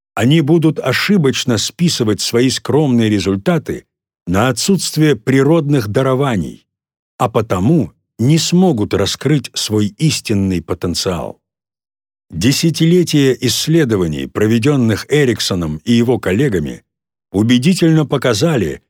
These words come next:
что одного таланта недостаточно для успеха.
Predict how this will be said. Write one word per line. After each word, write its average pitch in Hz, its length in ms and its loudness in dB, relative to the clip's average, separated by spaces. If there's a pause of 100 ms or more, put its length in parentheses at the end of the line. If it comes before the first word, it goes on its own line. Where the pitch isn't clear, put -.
(120)
что - 380 -2
одного 139 540 0
таланта 117 600 0
недостаточно 127 920 0
для 98 180 -2
успеха. - 640 -6